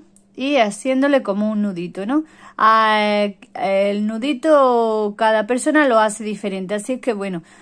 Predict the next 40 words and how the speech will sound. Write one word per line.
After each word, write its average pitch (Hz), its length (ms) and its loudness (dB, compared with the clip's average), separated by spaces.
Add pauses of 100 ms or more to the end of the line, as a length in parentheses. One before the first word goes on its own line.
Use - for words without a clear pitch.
(180)
tampoco 220 560 -2
si 240 160 -4
veis 208 260 0
otros 202 300 -2
vídeos 202 240 -4
que 208 120 -8
lo 196 100 -2
han 196 400 -6
hecho 196 220 -8
de 190 100 -6
otra 190 200 -6
manera, 294 480 0 (360)
ni 226 320 -4
está 214 340 -4
mejor 240 340 0
ni 247 100 0
está 202 260 -4
peor, 226 320 2
cada 208 280 -2
persona 240 440 -2
lo 196 120 0
hace 185 220 -2
diferente. 175 600 -12 (600)
Lo 262 120 -2
vamos 320 220 4
a 302 40 4
dejar 262 260 2
por 254 160 2
aquí. 190 440 -4
Este 277 340 0
nudo 269 340 0
luego 240 800 0 (500)
hay 214 360 4
que 220 260 0
ir 202 200 0
escondiéndolo 240 1000 0
y 247 220 -2
dejándolo 208 600 -2
bien 214 260 -6
metido 226 500 -4